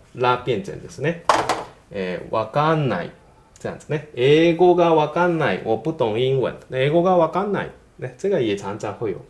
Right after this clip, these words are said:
ね。まあ、这个、但是只有ね、第一类动词的、らはん的内心。ね。比如说、帰りません的、ね。らはん、所以、内心、帰らない。じゃあ、帰んないとかね。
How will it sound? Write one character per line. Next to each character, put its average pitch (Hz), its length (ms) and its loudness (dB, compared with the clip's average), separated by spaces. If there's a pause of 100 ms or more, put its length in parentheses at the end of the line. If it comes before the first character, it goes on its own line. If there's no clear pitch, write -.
(140)
ね。 139 160 -6 (340)
ま 190 80 -2
あ、 - 20 2
这 208 100 4
个、 190 100 4
但 185 120 2
是 156 140 -2
只 127 220 0
有 117 120 6
ね、 123 100 -6 (140)
第 175 140 0
一 160 40 0
类 151 140 0
动 143 200 -2
词 - 100 -16
的、 - 100 -12
ら 131 200 2
は 156 220 -4
ん 92 120 -8
的 73 100 -8 (800)
内 104 300 -6
心。 95 200 -14 (140)
ね。 143 140 -6 (340)
比 - 100 -8
如 104 100 -6
说、 104 280 -4
帰 110 420 0
り 110 140 -2
ま 104 180 -6
せ 110 160 -8
ん 95 140 -8
的、 87 300 -10
ね。 143 180 -4 (540)
ら 113 120 -2
は 101 180 -8
ん、 87 180 -14
所 110 180 -6
以、 87 500 -8 (120)
内 104 220 -4
心、 127 180 -12
帰 113 460 -4
ら 127 160 -2
な 92 100 -4
い。 - 80 -10 (260)
じ 107 80 -8
ゃ 95 100 -10
あ、 - 80 -16
帰 117 220 -2
ん 107 120 -4
な 80 120 -8
い 73 80 -12 (220)
と - 80 -20
か 98 100 -14
ね。 185 200 -6